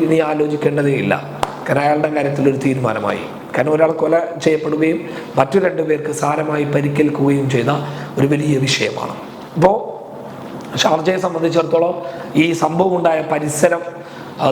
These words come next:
നടുങ്ങി നിൽക്കുകയാണെന്നാണ് പറയുന്നത്. ഈ സംഭവത്തിന് ശേഷം അവരൊക്കെ, ആ പരിസര പ്രദേശങ്ങളൊക്കെ ആകെ ഒരു വല്ലാത്തൊരവസ്ഥയിലാണ് എന്നുള്ളതാണ്.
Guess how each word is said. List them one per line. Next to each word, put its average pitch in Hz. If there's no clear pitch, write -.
നടുങ്ങി 180
നിൽക്കുകയാണെന്നാണ് 131
പറയുന്നത്. 104
ഈ 117
സംഭവത്തിന് 143
ശേഷം 135
അവരൊക്കെ, 135
ആ 139
പരിസര 156
പ്രദേശങ്ങളൊക്കെ 151
ആകെ 151
ഒരു 147
വല്ലാത്തൊരവസ്ഥയിലാണ് 143
എന്നുള്ളതാണ്. 104